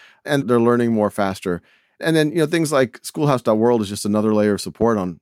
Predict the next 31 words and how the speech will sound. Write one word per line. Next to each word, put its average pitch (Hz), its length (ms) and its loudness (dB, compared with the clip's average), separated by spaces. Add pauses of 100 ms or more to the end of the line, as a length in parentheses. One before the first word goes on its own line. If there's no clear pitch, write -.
you 92 80 -8
know, 85 100 -10
Khan 135 220 -2
Academy 123 340 0
allows 110 240 2
the - 80 -10
personalization, 107 640 -4
the 95 60 -2
mastery, 117 560 -2 (320)
but 104 80 2
we 110 140 4
know 110 120 4
the 98 120 -2
human 107 240 -2
support's 95 400 -4
important. 113 480 -4 (400)
Ideally, 110 360 2
you 107 100 2
get 98 180 -2
that 101 160 -2
from 104 180 -2
your 92 80 -2
school 101 300 -2
or 98 40 2
your 90 120 -2
classroom, 113 520 -2
but 101 120 -4
then 92 100 -4
if 90 140 -10
you 95 60 -4
don't, 143 300 0